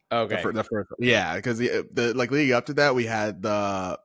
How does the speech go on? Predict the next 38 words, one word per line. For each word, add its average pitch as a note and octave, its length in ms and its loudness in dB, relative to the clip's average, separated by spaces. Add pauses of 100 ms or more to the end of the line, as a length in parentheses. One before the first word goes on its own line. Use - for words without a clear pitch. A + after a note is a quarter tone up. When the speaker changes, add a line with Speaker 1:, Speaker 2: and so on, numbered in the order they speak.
(600)
Speaker 1:
Raheem A#2 260 -2
Sterling G#2 520 2
goal, F2+ 500 -2
right, G#2+ 320 0
where, G2 440 0 (260)
you G#2+ 100 -2
know, F2+ 80 -2
he F#2 60 -6
Speaker 2:
Right. G2 200 -4
Speaker 1:
gets - 200 -8 (100)
unlucky, G#2 420 -2
the F#2 100 -8
ball F#2+ 240 -2
bounces F2+ 720 -8 (160)
off F2 220 -2
of E2+ 360 -8 (760)
one F2 220 -4
of E2 80 -8
the E2+ 140 -4
Tottenham E2+ 280 -4
defenders E2+ 460 -6
and D#2+ 100 -10
onto D#2+ 260 -8
his D#2 100 -8
hand, E2 300 -4
and D#2+ 120 -8
then E2 100 -6
he E2+ 80 -12
scores, E2+ 420 -6
and C2+ 340 -12
it D2 100 -10
has E2+ 140 -14
to - 80 -16
get - 80 -18
called - 220 -8
Speaker 2:
Yeah. B2 60 2
Speaker 1:
off. B2 300 2 (480)
Um, F#2+ 600 -2